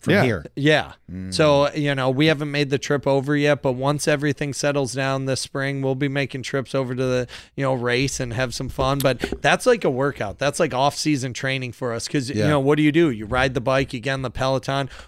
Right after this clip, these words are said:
Speaker 3: Well, what's better than actually competing against other guys and hitting
Speaker 2: Yeah.
Speaker 3: ramps and
Speaker 1: Yeah.
Speaker 3: getting some air?
Speaker 1: Yep.
Speaker 3: So, uh, you know, I was never big into biking or skateboarding on, like, vert ramps or rails.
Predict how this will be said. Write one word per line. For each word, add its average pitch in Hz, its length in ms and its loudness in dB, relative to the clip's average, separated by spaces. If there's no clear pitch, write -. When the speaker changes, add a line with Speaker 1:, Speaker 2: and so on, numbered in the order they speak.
Speaker 3:
Well, 135 120 -2
what's 160 220 2
better 175 280 4
than 151 160 -2
actually 147 380 0
competing 151 680 -2
against 131 340 -2
other 143 200 2
guys 135 420 2
and 117 80 -10
hitting 151 340 0
Speaker 2:
Yeah. 123 60 0
Speaker 3:
ramps 147 420 2
and 127 80 -4
Speaker 1:
Yeah. 113 100 4
Speaker 3:
getting 110 160 2
some 127 200 -4
air? 139 480 2
Speaker 1:
Yep. 101 240 2
Speaker 3:
So, 131 380 2
uh, 117 420 0
you 131 80 0
know, 139 100 4
I 131 180 2
was 165 220 2
never 160 220 2
big 147 320 2
into 135 200 -2
biking 139 640 -2
or 127 120 -2
skateboarding 135 680 -2
on, 120 140 -6
like, 113 200 -6
vert 113 300 -8
ramps 127 440 -6
or 110 80 -4
rails. 123 560 -2